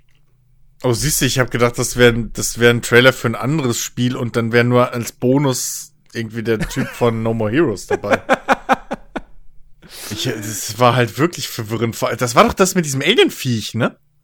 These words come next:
Speaker 2: Ja, genau.
Speaker 1: Was, was irgendwie da ins All fliegt und dann zurückkommt als super, naja, okay,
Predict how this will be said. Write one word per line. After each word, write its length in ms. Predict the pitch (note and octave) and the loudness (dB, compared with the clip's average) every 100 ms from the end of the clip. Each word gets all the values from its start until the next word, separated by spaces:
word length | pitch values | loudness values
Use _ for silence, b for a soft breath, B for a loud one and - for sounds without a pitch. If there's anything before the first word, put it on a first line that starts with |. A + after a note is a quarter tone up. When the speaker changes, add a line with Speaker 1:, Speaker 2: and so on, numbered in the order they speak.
| _ F#3+ | _ -12
Speaker 2:
Ja, 600 | A3 A3+ A3+ A3+ A3 A3+ | -2 2 4 6 4 4
genau. 480 | G#3+ F3+ D3 C3 A#2+ | 2 0 0 -2 0
Speaker 1:
Was, 300 | C#3 C#3 - | 4 4 4
was 200 | D3 C3 | 4 4
irgendwie 300 | D#3 D3 C#3+ | 0 -2 -2
da 160 | C#3 C#3 | 4 6
ins 120 | C3+ | 4
All 260 | - C3+ A3+ | 2 4 4
fliegt 340 | - B3+ B3 | 4 0 2
und 60 | F3 | -2
dann 120 | E3 | -2
zurückkommt 520 | - D#3+ G#3+ A3+ G3+ | 0 -2 0 0 0
als 180 | D3+ C#3 | -6 -8
super, 760 | B2+ B2 F#3 G#3 F3+ F3 E3 - | -10 -8 0 4 8 8 4 -2
naja, 300 | B2+ A2 A2 | -6 -2 -2
okay, 360 | A2 - A2+ | -2 -4 -6